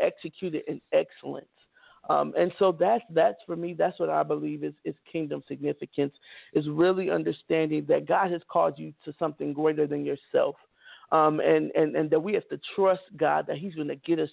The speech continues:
to that greater. And we have to activate our faith to be able to be obedient to God, even when we can't see why we're doing certain things or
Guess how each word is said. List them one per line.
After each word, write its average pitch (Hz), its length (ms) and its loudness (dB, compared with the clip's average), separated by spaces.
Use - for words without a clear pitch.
to 170 80 0
that 131 240 -4
greater. 147 500 -4
And 175 140 0
we 185 80 2
have 170 160 2
to 160 180 2
activate 165 520 0
our 156 160 -2
faith 190 300 2
to 165 80 -4
be 160 160 -2
able 156 140 -4
to 165 100 -16
be 151 160 -4
obedient 165 580 -6
to 151 60 -6
God, 151 300 4
even 190 360 2
when 165 100 4
we 190 100 0
can't 156 300 2
see 185 140 -2
why 156 520 4
we're 151 180 -2
doing 156 400 -4
certain 143 320 -4
things 147 300 -4
or 151 140 0